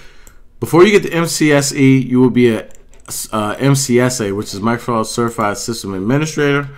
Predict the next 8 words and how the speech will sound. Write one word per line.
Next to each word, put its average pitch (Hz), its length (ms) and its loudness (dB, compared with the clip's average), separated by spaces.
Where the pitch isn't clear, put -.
And 104 140 -4
then 117 80 2
they 123 100 0
have 117 540 -2
their 104 120 -2
paths 120 460 -2
and 104 100 -8
cores 143 640 -2